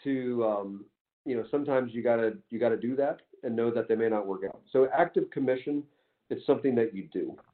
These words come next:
An active omission is something that you choose not to do.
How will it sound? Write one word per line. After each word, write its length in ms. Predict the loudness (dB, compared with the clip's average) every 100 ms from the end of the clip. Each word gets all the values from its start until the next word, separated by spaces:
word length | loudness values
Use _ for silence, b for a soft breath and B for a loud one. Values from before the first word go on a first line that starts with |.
| _ _ _ _ -20 _ _ -2
An 80 | 6
active 340 | 8 8 6
omission 640 | 6 4 4 2 -2 -4 -6 _ -20 -20 _ _ _ _ _ _
is 80 | -8 -2
something 180 | 0 2
that 160 | -2
you 140 | -4 -6 -2
choose 240 | 0 0
not 300 | 0 -2 -2
to 60 | -12
do. 160 | -14